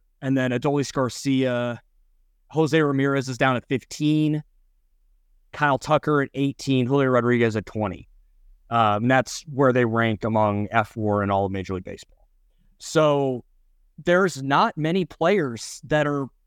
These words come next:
you know, more valuable, if you wanna use it, fa-, war as a value stat, than Bobby Witt Junior. There's only four more.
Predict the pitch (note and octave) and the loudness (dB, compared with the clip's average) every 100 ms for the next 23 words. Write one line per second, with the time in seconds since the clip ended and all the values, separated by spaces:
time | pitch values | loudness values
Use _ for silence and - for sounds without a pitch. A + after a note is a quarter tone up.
0 | _ _ _ _ _ C#3 C3+ A#2+ A#2+ C3+ | _ _ _ _ _ -2 2 2 0 -2
1 | C#3+ D#3 A#2 C#3 D3+ C3+ B2+ A#2 A2+ B2+ | 0 0 2 2 4 2 -2 -4 -6 -8
2 | _ _ _ _ _ _ _ C#3 B2 C3 | _ _ _ _ _ _ _ -10 -4 0
3 | B2+ B2+ B2 A#2+ A#2+ G#2+ _ _ _ _ | 2 2 0 -2 -4 -12 _ _ _ _
4 | - C3 C3 B2 A2+ B2 B2+ B2 A#2 A#2+ | 0 0 0 -2 -4 -2 0 0 0 -2
5 | A#2 A#2+ A2+ A2 G#2+ _ B2+ C3 C3+ B2 | 0 -2 -2 -2 -6 _ 0 4 4 2
6 | G#2+ - - G2 G2+ C3+ _ _ _ _ | -4 -8 -4 -2 -2 -6 _ _ _ _
7 | _ B2+ C#3+ C3 C3+ C#3+ E3+ C3 G#2+ A#2+ | _ -4 2 2 2 0 0 -2 -2 -2
8 | A2+ C3+ C3 B2+ C#3+ E3 - | -2 -2 -4 -4 -2 -2 -4